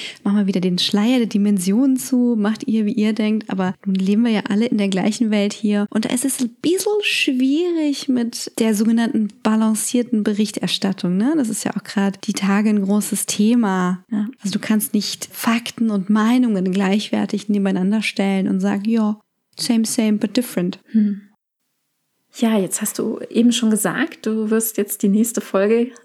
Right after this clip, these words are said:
Speaker 2: <laughs> noch direkt gucken. Ich bin auch ziemlich spoilerfrei durch den Tag gekommen und werde dann auch gleich wieder, wenn ich die Folge gesehen habe, zurück auf Twitter gucken, <laughs> wie es da weitergegangen ist, als ich mich ausgeklinkt habe.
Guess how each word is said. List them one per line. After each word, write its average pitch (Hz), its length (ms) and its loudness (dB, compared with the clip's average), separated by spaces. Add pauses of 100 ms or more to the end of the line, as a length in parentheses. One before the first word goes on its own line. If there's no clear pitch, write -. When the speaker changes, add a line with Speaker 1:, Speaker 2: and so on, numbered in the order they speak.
(120)
Speaker 2:
<laughs> - 240 -12
noch 214 300 2
direkt - 440 0
gucken. 247 240 2
Ich 208 180 -2
bin 220 200 0
auch 214 260 2 (460)
ziemlich 262 260 2
spoilerfrei 262 600 0
durch 247 120 2
den 214 160 2
Tag 220 220 -2
gekommen 269 420 2 (380)
und 208 580 2
werde 208 300 -2
dann 208 200 0
auch 208 160 -4
gleich - 440 -2
wieder, 214 500 2
wenn 202 140 2
ich 208 120 0
die 220 100 -2
Folge 202 300 0
gesehen 202 380 2
habe, 208 220 0
zurück 226 380 -2
auf - 160 -2
Twitter 240 340 0
gucken, 247 420 2 (360)
<laughs> - 680 -4
wie 226 120 4
es 220 140 0
da 208 160 2
weitergegangen 208 600 2
ist, - 260 0
als 202 460 -2
ich - 140 -4
mich 202 260 0
ausgeklinkt 214 600 -2
habe. 233 300 0